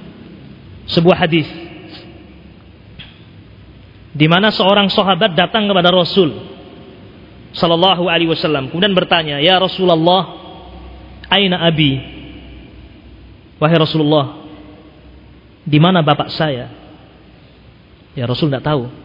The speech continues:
kecuali kalau dapat apa? Wahyu. Ini termasuk perkara yang gaib. Rasul mendapatkan wahyu, kemudian Rasul mengatakan,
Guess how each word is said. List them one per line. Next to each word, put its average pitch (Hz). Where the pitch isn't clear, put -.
kecuali 139
kalau 151
dapat 143
apa? 147
Wahyu. 127
Ini 160
termasuk 160
perkara 160
yang 160
gaib. 143
Rasul 196
mendapatkan 175
wahyu, 185
kemudian 202
Rasul 202
mengatakan, 185